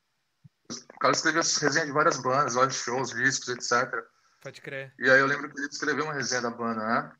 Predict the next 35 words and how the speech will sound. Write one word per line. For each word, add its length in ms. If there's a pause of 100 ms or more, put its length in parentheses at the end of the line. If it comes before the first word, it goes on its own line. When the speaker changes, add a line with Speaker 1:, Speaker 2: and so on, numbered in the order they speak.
(180)
Speaker 1:
Na... 400 (100)
logo 240
na 120
sequência. 580
Então, 240
assim, 200 (880)
na 240
época 200
foi 220
incrível, 360
assim, 200
a 40
gente 160
ficou, 240
"Nossa, 360
caramba". 400 (160)
E 40
aí 140
foi 140
a 40
partir 280
daí 140
que 60
a 40
gente 220
quis, 380 (380)
eu 100
acho 200
que 80
explorar 460
mais 340
essa, 480
esse 160
lance 220
musical. 400